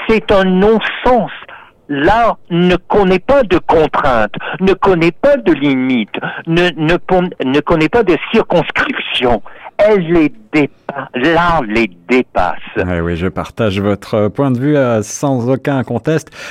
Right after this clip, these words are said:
Speaker 2: Continuons avec une, euh, artiste qu'on a eu le plaisir de découvrir grâce à vous, professeur Cornette. Je crois que ça, il s'agit de Hélène Goulet.
Speaker 1: Oui, oui, euh, Hélène Goulet, qui est cofondatrice, euh, du rab, Rassemblement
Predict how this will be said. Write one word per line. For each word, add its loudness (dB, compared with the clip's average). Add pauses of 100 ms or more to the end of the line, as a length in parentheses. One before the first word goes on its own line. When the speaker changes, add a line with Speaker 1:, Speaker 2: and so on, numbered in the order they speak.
(120)
Speaker 2:
Continuons 0
avec -2
une, 0
euh, 0
artiste -8
qu'on -2
a 0
eu 0
le -2
plaisir -2
de -4
découvrir -4
grâce -6
à -2
vous, -4
professeur -6
Cornette. -2
Je -4
crois -4
que -12
ça, -6 (220)
il -2
s'agit -6
de -2
Hélène -2
Goulet. -2 (1040)
Speaker 1:
Oui, 4
oui, 0
euh, 2
Hélène 0
Goulet, 2 (100)
qui 2
est -2 (320)
cofondatrice, 0 (140)
euh, 4
du 0
rab, 2
Rassemblement 2